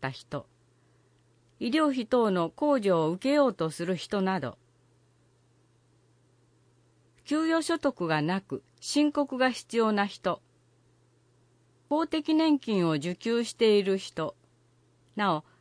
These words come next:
昨年中に収入がなかった人。給与収入のみで百万円以下の人。失業保険、遺族年金、障害年金のみ受給の人は申告の義務はありませんが、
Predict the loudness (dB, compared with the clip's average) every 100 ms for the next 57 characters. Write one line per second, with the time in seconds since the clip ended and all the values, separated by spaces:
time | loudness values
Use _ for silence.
0 | _ _ -4 -2 0 2 2 2 0 0
1 | 2 2 0 -2 0 2 4 2 2 2
2 | 2 0 -4 -6 -12 -8 -6 -6 _ _
3 | _ _ _ -2 2 2 2 0 0 2
4 | 2 2 0 0 0 -2 -4 -8 _ _
5 | -8 -2 2 4 4 2 0 -2 -2 -2
6 | -2 -6 -10 -8 -8 -12 _ _ _ _
7 | _ _ -12 -4 2 4 4 2 0 -2
8 | -2 -4 _ _ -4 -2 -2 0 2 2
9 | 0 -4 -4 -4 -8 _ _ -4 0 0
10 | 2 4 4 4 2 0 -2 0 2 2
11 | 0 -2 -4 -4 -2 -2 -2 -4 -2 -2
12 | -6 -4 -2 0 0 0 0 0 0 0
13 | 2 0 0 -2 -2 -2 -2 -4 -4 -6